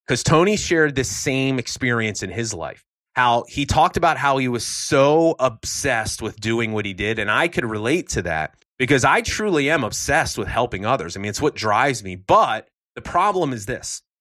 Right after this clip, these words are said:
is when you're leading with significance, meaning you're doing what you do in order to have that validation. So, like, every time I did a video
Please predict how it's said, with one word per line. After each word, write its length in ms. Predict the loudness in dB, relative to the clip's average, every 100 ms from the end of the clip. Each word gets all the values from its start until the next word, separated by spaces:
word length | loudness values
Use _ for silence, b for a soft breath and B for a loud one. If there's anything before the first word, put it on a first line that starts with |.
| _ _ _ -8
is 140 | -4 0
when 120 | 2
you're 160 | 2
leading 360 | 2 0 2 4
with 160 | 4 2
significance, 720 | -4 0 -2 -4 -12 -12 -4
meaning 240 | -2 0
you're 140 | 0 -2
doing 580 | 2 6 6 4 2 -2 _ 2
what 240 | 2 2
you 140 | -2 2
do 280 | 4 4
in 200 | 4 0 0 4
order 380 | 6 6 4
to 80 | 2
have 280 | 2 0 0
that 180 | -4 -2
validation. 840 | -2 -2 -4 -4 -4 -4 -6 -6
So, 100 | -2
like, 120 | 0
every 200 | 0 0
time 180 | -2 2
I 80 | 2
did 160 | 4 2
a 60 |
video 720 | 2 0 0 0 -4 -6 -8